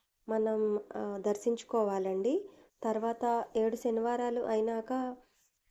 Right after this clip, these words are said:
ఎనిమిదో వారం ఉంటుంది కదండి, ఇంట్లో కానీ టెంపుల్లో కానీ మనం పూజ చేయించుకుని మన రిలేటివ్స్ కానీ బ్రాహ్మణులకు కానీ భోజనాలు పెట్టుకుంటే చాలా మంచిదని ఇక్కడ చెప్తున్నారండి. ఆంధ్రప్రదేశ్లో ఉందండి ఈ టెంపుల్,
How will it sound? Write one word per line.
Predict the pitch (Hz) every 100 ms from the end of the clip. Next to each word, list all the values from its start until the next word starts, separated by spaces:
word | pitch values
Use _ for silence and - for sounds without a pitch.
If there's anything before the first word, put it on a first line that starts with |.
| -
ఎనిమిదో | 226 240 262
వారం | 254 240 226
ఉంటుంది | 214 220 214
కదండి, | 208 208 208 254 392
ఇంట్లో | 233 220 247 240
కానీ | 233 233 294
టెంపుల్లో | 277 226 233 233 240
కానీ | 233 226 262
మనం | 240 233
పూజ | 233 226 226
చేయించుకుని | - 233 220 214 - 226 220 233 - _ _ _ _ _ _ _ -
మన | 220 214 214 214
రిలేటివ్స్ | 208 214 220 214 220 214
కానీ | - 208 208 208
బ్రాహ్మణులకు | 208 208 214 220 214 208
కానీ | 214 208 214
భోజనాలు | 208 214 208 226 214
పెట్టుకుంటే | 208 202 - 208 208 226
చాలా | - 196 208
మంచిదని | 208 202 196 190 214 208 247 302 - _ _
ఇక్కడ | 220 - 208 208 208
చెప్తున్నారండి. | 208 202 - 226 214 208 190 190 202 339 - - _ _ _ 202
ఆంధ్రప్రదేశ్లో | 220 240 247 254 254 254 240
ఉందండి | 220 208 208 208 269
ఈ | 262
టెంపుల్, | 214 208 202 208